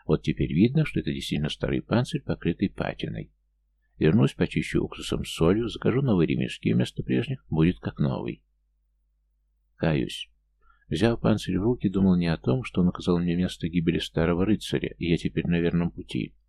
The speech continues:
Еще бы понять, где этот путь и куда ведет, но это уже другой вопрос. О том, почему панцирь оказался ночью на рыцаре и почему его не забрали при пленении, я думать не стал.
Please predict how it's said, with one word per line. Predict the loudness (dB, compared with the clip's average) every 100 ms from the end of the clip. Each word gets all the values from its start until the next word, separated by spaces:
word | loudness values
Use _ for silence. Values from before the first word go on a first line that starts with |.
| _ _ _ _
Еще | -2 4 4 4
бы |
понять, | 2 2 2 0
где | 4 4
этот | 4 -2
путь | 0 -2 -2
и |
куда | -8 0 2
ведет, | 2 2 0 -2
но | 0 2
это | 2
уже | 0 0
другой | 0 2 2
вопрос. | 0 -2 -4 -4 -8 _ _ _ _ _
О | -2
том, | 4 2
почему | 4 0 2 2
панцирь | 2 0 0 -4 -4 -6
оказался | -4 0 0 2
ночью | 0 0 0
на | 0
рыцаре | 0 -4 -2 -2
и |
почему | -2 -4 -2
его | 0 0
не | 0
забрали | 0 0 0
при | 2 -2
пленении, | 0 2 6 4 4
я | 2
думать | 2 0 0
не | -2
стал. | -2 -6 -6